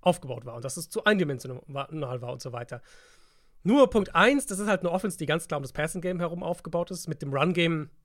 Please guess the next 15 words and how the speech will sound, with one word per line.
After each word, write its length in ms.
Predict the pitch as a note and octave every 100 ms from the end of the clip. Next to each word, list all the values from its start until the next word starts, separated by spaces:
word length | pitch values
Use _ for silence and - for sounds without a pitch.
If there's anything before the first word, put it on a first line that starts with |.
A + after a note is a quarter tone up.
| _ _ - _ -
nur 140 | F3+
als 140 | D3 -
Komplementärteil 840 | D#3 D3+ C#3 B2+ E3+ F#3+ G#3+ A3+
dazu. 400 | A3 - A#3+ C#4 - - -
Und 100 | -
das 100 | C#3+ -
finde 140 | F#3
ich 60 | D#3
grundsätzlich 400 | F#3 F3+ - D#3
auch 140 | C3+
okay. 460 | C3+ - D3+ B3 - - - - _ _ -
Wie 80 | -
gesagt, 380 | B2 A#2+ G3+ -
im 80 | C#3
Detail 540 | A#2+ - F#3+ C#4+ D4